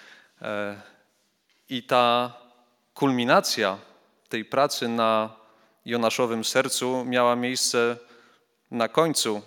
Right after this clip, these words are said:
tej historii, pod uschłym krzewem. E, i tam będziemy dzisiaj zmierzać, e, bo nad naszym sercem Bóg dzisiaj pracuje tak, jak wtedy pracował nad sercem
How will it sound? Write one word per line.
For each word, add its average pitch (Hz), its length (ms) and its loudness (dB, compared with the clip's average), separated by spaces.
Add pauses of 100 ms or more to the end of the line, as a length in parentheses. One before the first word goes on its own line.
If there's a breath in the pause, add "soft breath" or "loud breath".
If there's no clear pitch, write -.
(120)
tej 113 180 -4
historii, 117 600 -2
pod - 460 -6
uschłym 120 440 -4
krzewem. 113 460 -2 (640 loud breath)
E, 110 320 -4
i 127 100 -8
tam 151 400 2 (260)
będziemy 123 420 -2
dzisiaj 113 420 -2 (120)
zmierzać, 117 760 -2 (680 loud breath)
e, 107 480 -4 (180)
bo 123 120 2
nad 123 180 0
naszym 127 360 0
sercem 127 600 0 (560)
Bóg 120 380 -4 (140)
dzisiaj 113 460 -4 (240)
pracuje 117 440 -4
tak, 113 200 -6
jak 110 140 -4
wtedy 113 280 -6
pracował 107 560 -4 (400 soft breath)
nad 110 240 -2
sercem 110 600 -2